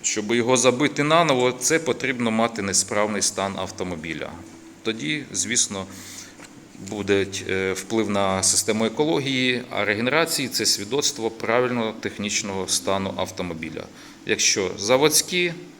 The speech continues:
правильний технічний стан в автомобіля. Не заводські, короткі, як в даному автомобілі,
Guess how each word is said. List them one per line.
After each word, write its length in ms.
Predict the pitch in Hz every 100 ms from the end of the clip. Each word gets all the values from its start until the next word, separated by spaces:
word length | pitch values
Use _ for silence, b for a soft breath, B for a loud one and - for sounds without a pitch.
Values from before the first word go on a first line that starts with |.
| -
правильний 480 | 123 127 127 120 110
технічний 520 | - - 98 - 95
стан 240 | - 92
в 40 | 90
автомобіля. 600 | 82 87 82 78 76 71 B B B - -
Не 300 | 95 107 117
заводські, 720 | 131 135 143 139 - 165 160
короткі, 520 | 160 139 139 139 127
як 100 | 120 - 104
в 40 |
даному 320 | 104 117 117 113
автомобілі, 720 | 113 113 107 101 107 104